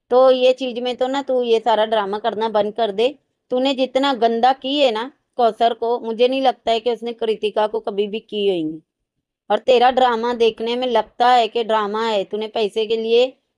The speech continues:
अपनी हरकतें दिखाई है, तूने गिरी हुई हरकत की है और उसके बाद में तू बोलती है कि तू अपने से ऊपर आई है। नहीं, तू अपने से ऊपर नहीं आई है। तेरी औकात है ना कौसर के अलावा कुछ नहीं है, जब भी तो तू उसके थंबनेल टाइटल लगाते रहती है, क्योंकि तुझे बहुत अच्छे से पता है कि उसके ही नाम पे तुझे व्यूज आएंगे।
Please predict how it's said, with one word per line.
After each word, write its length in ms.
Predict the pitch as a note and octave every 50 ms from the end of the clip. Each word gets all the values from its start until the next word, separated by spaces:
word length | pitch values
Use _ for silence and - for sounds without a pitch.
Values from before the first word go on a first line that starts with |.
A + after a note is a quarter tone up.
| _ -
अपनी 280 | G#3 G#3+ G#3+ - C4 C4+
हरकतें 480 | B3+ A3+ G#3 - A3+ G#3+ A3 B3 B3 A#3
दिखाई 440 | A#3 - - A3 G#3+ G#3+ A3 A#3 A#3
है, 80 | A#3
तूने 240 | A3+ - A#3+ A#3+ A#3+
गिरी 240 | A3 G3+ G#3 G#3 A3+
हुई 200 | A#3 A#3 A#3+ B3 B3
हरकत 400 | G#3+ F#3+ F3 - G#3 G#3+ G#3+ _
की 240 | - G3+ G3+ G3+ F#3+
है 60 | E3+ - _ _ _ _ _ _ _ _ _ _ _ -
और 120 | G#3+ A#3
उसके 200 | A#3 A#3 - B3+ B3
बाद 240 | A#3+ A3+ A3+ A3
में 120 | A3+ A#3+ A#3+
तू 100 | A3 B3+ A#3+
बोलती 380 | A#3 A#3+ G#3 G3+ - A#3 A#3
है 80 | A#3 A#3
कि 100 | A3+ B3+
तू 120 | B3 C4 C#4
अपने 360 | C4 A#3+ B3 A#3 A#3+ B3 B3+
से 140 | - C#4 C4+
ऊपर 280 | B3+ A3+ - B3 A3+ A3
आई 220 | A3 G3+ F#3+ F3+
है। 120 | E3+ E3 D#3 _ _ _ _ _ _ _ _ -
नहीं, 300 | A3 A3+ A#3 A#3 A3+ G#3+
तू 120 | G#3 - B3
अपने 320 | C4 A#3 - - A#3+ A#3+ B3
से 100 | A#3+ C4+
ऊपर 280 | B3+ A#3 - A#3+ A#3 A#3+
नहीं 200 | A#3+ B3 B3 B3
आई 240 | A#3+ A3 G#3 G3+ G#3+
है। 80 | A#3 B3
तेरी 240 | A#3+ A#3+ A3+ A#3 A#3+
औकात 400 | A3+ G#3 - G#3+ G#3 G#3+ A3+ A#3
है 80 | A#3+ A3
ना 220 | G#3+ A#3 C4 C#4 C#4 _ _ _ _ _ _ -
कौसर 320 | B3+ B3+ A#3+ B3 B3+ B3+
के 100 | B3+ C#4 C4+
अलावा 340 | B3+ B3 A#3 A3+ A3 A#3+ B3+
कुछ 280 | B3+ B3 A#3+ A3 - A#3+
नहीं 200 | A#3 A#3 A3+ A3
है, 80 | G#3 G3
जब 100 | G#3+ G#3+
भी 100 | A3+ A#3
तो 140 | A3+ C4 B3+
तू 100 | B3+ B3+
उसके 260 | B3 A3+ A3+ - B3 B3
थंबनेल 400 | B3 B3 G#3+ G#3 G#3 G#3+ A3+ A3+
टाइटल 340 | - A3+ G#3+ G#3 G#3+ G#3+ A3
लगाते 380 | A3+ A3 G3+ G3 F#3+ - G#3+ G#3+
रहती 340 | A3 G#3 F#3+ - G#3 G#3+
है, 80 | A3 G#3
क्योंकि 240 | G#3+ A#3 A#3 A#3 A#3+
तुझे 200 | - B3 A3+ B3 A3+
बहुत 300 | F#3+ G#3 G#3+ A3+ A#3 B3
अच्छे 240 | A3+ - - A3
से 100 | G#3 A#3 A3
पता 260 | - A3 G3+ - G#3
है 140 | G#3+ A3+ A#3
कि 100 | A#3+ B3+
उसके 240 | A#3+ A#3 - - C4
ही 240 | C4+ C4 C4 C#4+ D#4
नाम 220 | D4 C#4+ B3+ A#3+ A#3
पे 100 | B3+ B3
तुझे 240 | B3 A#3+ G#3+ G#3 G#3+
व्यूज 340 | G3 G3 G3+ G3 F#3+ F#3 F#3
आएंगे। 380 | G3 F3+ E3+ D#3+ D#3 D3 D3+